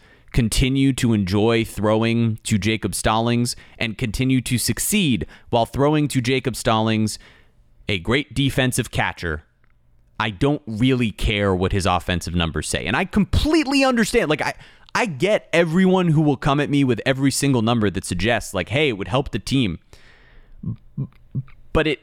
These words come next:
it wouldn't if it throws off the rhythm of Sandy Alcantara or Pablo Lopez whatsoever.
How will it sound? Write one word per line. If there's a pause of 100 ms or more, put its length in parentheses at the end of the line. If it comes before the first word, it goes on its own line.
(140)
it
wouldn't
if
it
throws
off
the
rhythm
of
Sandy
Alcantara
or
Pablo
Lopez
whatsoever.